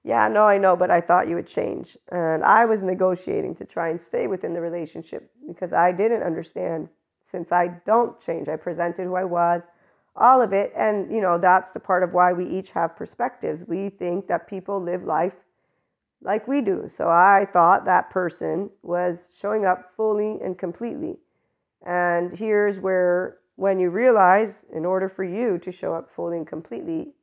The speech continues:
you can only do that if you know how to self-regulate your nervous system into your soothe system, people. Otherwise, you're not showing up fully and completely. You're showing up with low self-esteem, indirect communication manners,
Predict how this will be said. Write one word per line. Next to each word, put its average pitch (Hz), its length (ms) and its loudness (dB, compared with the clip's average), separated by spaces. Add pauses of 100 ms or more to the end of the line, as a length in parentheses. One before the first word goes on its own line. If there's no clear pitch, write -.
(100)
you 170 140 -10
can 180 180 -12
only 190 460 -4
do 220 220 -6
that - 240 -4
if - 180 -12
you 175 80 -6
know 180 180 -4
how 180 120 -2
to 175 60 -2
self-regulate 170 760 -6
your 170 120 -4
nervous 202 320 -4
system 180 320 -14
into 175 300 -10
your 160 120 -8
soothe 180 260 -16
system, - 360 -18
people. - 360 -16 (1160)
Otherwise, 196 720 4
you're 202 160 0
not 202 360 4
showing 180 300 -2
up 175 300 0
fully 180 540 -2
and 170 240 -4
completely. 160 640 -8 (480)
You're 185 220 -4
showing 214 340 0
up 202 200 2
with 180 160 -6
low 196 200 2
self-esteem, 185 920 -4 (160)
indirect 196 480 -2
communication 175 760 -4
manners, 165 580 -2